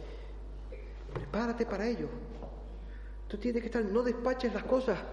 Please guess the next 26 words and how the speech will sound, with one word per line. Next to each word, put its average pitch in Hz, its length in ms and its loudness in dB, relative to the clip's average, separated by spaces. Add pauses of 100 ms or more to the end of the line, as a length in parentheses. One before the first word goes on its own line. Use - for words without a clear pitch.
(160)
así 220 300 4
rápidamente, 240 1080 6
diciendo 233 480 10
cuatro 233 280 8
palabras 226 460 6 (220)
y 196 120 6
ya 226 140 10
con 220 200 8
eso 233 220 8
le 214 140 8
llamaste 220 360 6
la 220 80 6
atención, 214 460 6 (180)
ya 226 160 10
con 226 160 8
eso 226 180 6
le 208 80 8
corregiste. 214 720 4
No, 196 300 4 (360)
párate, 180 300 2
¿estás 208 320 -2
tú 226 120 2
preparado 214 480 2
para 190 160 4
venderle 196 460 4
sabiduría? 202 540 2